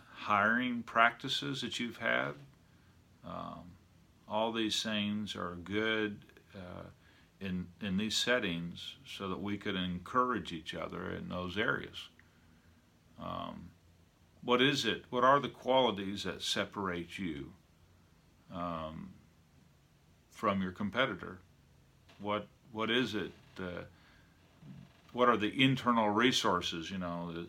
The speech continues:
the skilled staff. Um, you know, uh, speaking of skilled staff, you know, there's a, uh,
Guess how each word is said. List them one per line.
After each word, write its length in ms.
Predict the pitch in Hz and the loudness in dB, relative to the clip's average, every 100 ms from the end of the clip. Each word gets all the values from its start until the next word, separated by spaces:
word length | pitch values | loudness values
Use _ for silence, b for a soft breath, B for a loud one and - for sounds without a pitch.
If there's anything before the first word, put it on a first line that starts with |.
| - | -10
the 80 | 98 | -2
skilled 500 | - - 120 110 101 | -2 0 -2 -2 -2
staff. 640 | - - 53 - - - - _ _ b b b b _ _ _ _ - | -6 -2 -2 -2 -6 -16 -20 _ _ b b b b _ _ _ _ -18
Um, 640 | 87 87 82 82 85 85 90 _ b b b b _ _ _ _ _ 98 | -14 -10 -8 -8 -10 -12 -16 _ b b b b _ _ _ _ _ -16
you 80 | |
know, 120 | 85 80 | -8 -2
uh, 400 | 85 85 - 104 - 135 - | -2 -4 -8 -10 -10 -14 -6
speaking 480 | - - 117 110 95 | -2 0 0 0 -2
of 100 | - | 0
skilled 460 | - 120 104 85 | -2 0 -2 -2
staff, 880 | - - - 120 113 78 87 - - | -4 -6 -2 6 6 6 -2 -12 -18
you 140 | - 87 | -12 -8
know, 220 | 82 87 | -6 -4
there's 300 | 95 98 90 | -4 -4 -4
a, 280 | 92 82 82 87 _ _ _ _ _ _ _ _ _ _ _ _ _ - | -4 -4 -6 -12 _ _ _ _ _ _ _ _ _ _ _ _ _ -16
uh, 240 | - - | -16 -16